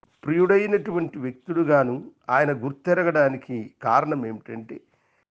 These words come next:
దానియేలు దేవునికి ఇష్టడైనటువంటి మనుష్యుడుగా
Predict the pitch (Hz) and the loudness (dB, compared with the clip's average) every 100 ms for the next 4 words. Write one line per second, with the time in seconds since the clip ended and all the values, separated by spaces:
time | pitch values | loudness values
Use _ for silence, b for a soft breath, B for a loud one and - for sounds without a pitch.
0 | _ _ 110 123 151 220 233 185 117 117 | _ _ 0 6 6 4 -2 -2 -2 -8
1 | - - _ - 107 127 165 220 311 208 | -10 -20 _ -20 -10 -4 0 0 -2 -6
2 | 143 139 - 208 196 175 165 147 147 139 | -8 -16 -16 -2 0 2 0 -2 -2 -2
3 | 123 123 110 131 135 147 135 117 131 | -2 -4 -4 -4 -6 -4 -2 0 0